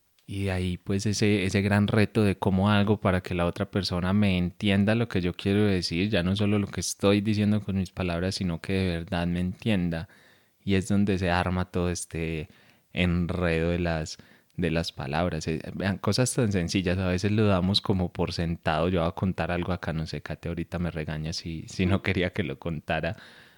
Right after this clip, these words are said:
Pero algo tan sencillo que no tiene nada que ver con una discusión, pero sí algo que pasó muy curioso cuando iniciamos la relación. Yo no sé si lo hemos contado por acá.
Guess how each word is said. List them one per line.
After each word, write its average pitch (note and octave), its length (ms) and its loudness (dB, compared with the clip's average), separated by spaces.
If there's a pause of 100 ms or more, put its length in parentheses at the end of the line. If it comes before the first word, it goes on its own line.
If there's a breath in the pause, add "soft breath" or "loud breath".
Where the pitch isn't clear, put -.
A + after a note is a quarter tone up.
(220 loud breath)
Pero F#2+ 200 4
algo G2+ 220 4
tan A2+ 200 4
sencillo F#2 400 4
que G#2 120 2
no F#2+ 140 4
tiene A2+ 240 2
nada A2 200 2
que A2+ 120 0
ver G#2+ 140 0
con A2 140 0
una G#2+ 140 2
discusión, F#2 580 0
pero F#2+ 200 0
sí F2+ 120 0
algo F#2 220 0
que G#2 120 -4
pasó E2 280 -4
muy F2+ 160 0
curioso G2 460 0
cuando E2+ 240 -2
iniciamos E2+ 440 -2
la F#2+ 100 0
relación. D#2+ 600 -4
Yo F2 100 -2
no E2+ 120 -2
sé G2 120 0
si G2 120 -2
lo G2 100 2
hemos F#2+ 180 0
contado E2 460 -6
por D#2+ 160 -6
acá. D#2+ 400 -6